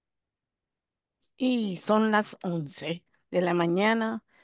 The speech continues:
hoy el día trece de noviembre. asis Internacional presenta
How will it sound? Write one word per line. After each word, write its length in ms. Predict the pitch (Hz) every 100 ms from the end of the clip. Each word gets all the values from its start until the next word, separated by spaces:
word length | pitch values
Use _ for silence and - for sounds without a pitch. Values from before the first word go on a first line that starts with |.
| _ _ _ -
hoy 280 | 202 208
el 220 | 202 165 180
día 560 | 190 202 190 185 175 170
trece 420 | 208 208 - 190
de 120 | 175
noviembre. 680 | 165 160 175 180 175 170 156 _ _ _ _ _ _
asis 580 | - 262 - 294 277 -
Internacional 1040 | - 214 - 202 190 185 180 208 208 220 202
presenta 880 | - 202 196 - 247 240 - 170